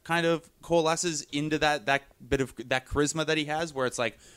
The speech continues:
okay, this guy is a good leader and he's a positive, you know, he's a positive leader as well.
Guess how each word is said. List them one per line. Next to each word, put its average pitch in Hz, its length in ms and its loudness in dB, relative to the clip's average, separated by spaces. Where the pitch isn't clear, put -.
okay, 135 320 6
this 147 240 0
guy 151 200 6
is 131 320 2
a 117 60 -4
good 135 280 0
leader 127 440 2
and 113 320 -2
he's 113 400 -4
a 113 80 -8
positive, 123 840 0
you 135 100 -2
know, 107 60 -2
he's 120 160 -4
a 120 40 0
positive 131 540 2
leader 110 440 -2
as 113 140 -6
well. 156 400 6